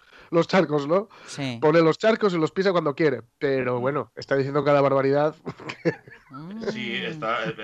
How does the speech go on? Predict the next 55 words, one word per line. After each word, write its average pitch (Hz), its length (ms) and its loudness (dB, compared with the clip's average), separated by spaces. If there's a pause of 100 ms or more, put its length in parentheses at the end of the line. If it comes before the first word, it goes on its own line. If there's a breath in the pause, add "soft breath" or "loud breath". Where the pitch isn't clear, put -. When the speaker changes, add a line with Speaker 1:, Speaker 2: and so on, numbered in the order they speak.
Speaker 3:
le 98 140 -10
han 110 100 -6
salido 120 320 -8
incluso 127 400 -8
las 110 200 0
víctimas 117 580 -4
del 113 240 -2
once 117 260 0
eme, 127 300 -2 (580 soft breath)
Speaker 1:
Sí, - 80 6
Speaker 3:
eh, 85 480 2
Speaker 1:
sí. 78 140 -12
Speaker 3:
porque - 200 -8
ha 95 60 2
comparado 117 720 4
la 98 160 -2
situación. - 300 -4
Speaker 1:
Sí. 135 80 4
Speaker 3:
Es 131 60 4
que 123 40 2
no 131 80 2
le 135 100 2
quiero 107 180 0
dar 90 120 -6
tampoco 85 300 -12
yo, 85 140 -8
Pablo. 113 260 -2
Si - 80 -6
Speaker 1:
Sí, 92 60 -4
Speaker 3:
decía 113 120 -2
Speaker 1:
sí. 113 60 -2
Speaker 3:
una 123 80 2
cadena 117 300 0
para 117 100 2
el 113 60 0
solo, 139 220 -2
¿qué 117 100 -2
demonios 120 300 -2
hacemos 117 240 -2
Speaker 1:
Claro, 131 80 2
Speaker 3:
aquí 123 80 0
en 127 60 2
Speaker 1:
claro. 123 120 -2
Speaker 3:
R 107 40 -8
P 110 80 2
A 110 60 2
contando 110 300 -6
las 107 100 -4
cosas 110 180 -4
de 104 60 -6
Pablo 107 240 0
Motos? 113 240 -4
<laughs> 127 140 6
Anda, 110 340 2
hombre, 147 440 -2